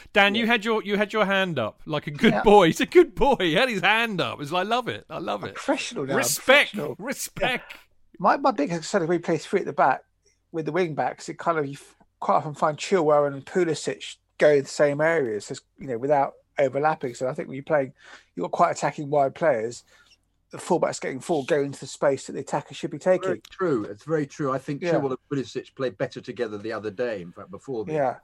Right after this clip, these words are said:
Speaker 2: I, I, I don't think,
Speaker 3: space, yeah,
Speaker 2: I
Speaker 3: yeah.
Speaker 2: don't think we're set up long term for three at the back. I think we, let, let, each game is gonna be, you know, judged by the opponents. I think the setup was right for United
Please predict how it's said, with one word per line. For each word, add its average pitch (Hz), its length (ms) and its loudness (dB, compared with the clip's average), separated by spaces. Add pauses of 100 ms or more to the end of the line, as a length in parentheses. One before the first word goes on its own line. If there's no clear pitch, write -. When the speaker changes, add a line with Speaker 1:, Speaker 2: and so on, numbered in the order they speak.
Speaker 2:
I, 151 60 0
I, 185 240 -2 (240)
I 185 60 -2
don't 175 200 -6
think, 180 200 -14
Speaker 3:
space, 120 340 -6
yeah, 117 120 -8
Speaker 2:
I - 20 -4
Speaker 3:
yeah. - 60 -2
Speaker 2:
don't 220 280 -2
think - 160 -10
we're 214 140 -12
set - 260 -4
up - 100 -4
long 156 300 2
term 139 240 -2
for 135 100 -8
three 151 220 -6
at - 80 -6
the 139 60 -6
back. 156 260 0
I 135 40 -4
think 165 200 -10
we, - 120 -12 (200)
let, 190 180 -6
let, 185 220 -4
each 214 240 -8
game 147 160 2
is 127 60 -8
gonna 139 180 -2
be, 117 240 -10 (580)
you - 80 -6
know, 123 80 -2
judged 139 280 0
by 135 140 0
the 127 80 -4
opponents. 156 440 -2
I 135 60 -12
think - 140 -8
the - 60 -16
setup - 340 -4
was 123 140 -10
right 151 280 4
for 131 100 -10
United 113 560 -6